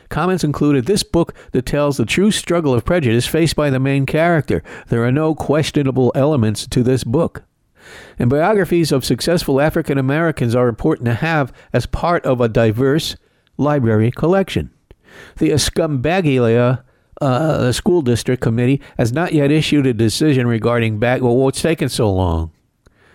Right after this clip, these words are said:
If Baggett loses, she could appeal to the Escambaglia County School Board, which appears sympathetic to her point of view. Yep.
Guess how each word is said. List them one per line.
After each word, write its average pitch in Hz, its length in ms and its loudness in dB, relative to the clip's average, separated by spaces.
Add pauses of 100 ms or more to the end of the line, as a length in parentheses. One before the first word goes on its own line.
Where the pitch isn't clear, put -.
(800)
If 247 240 0
Baggett 185 320 0
loses, 120 460 2
she 143 160 0
could 156 180 0
appeal 214 460 2
to 107 260 0 (180)
the 127 140 2
Escambaglia 110 1000 0 (200)
County 131 300 0
School 147 300 0
Board, 101 260 2
which 117 160 0
appears 135 500 0 (340)
sympathetic 196 680 -2
to 123 120 0
her 147 140 0
point 147 280 0
of 107 60 -2
view. 170 280 2
Yep. 180 500 0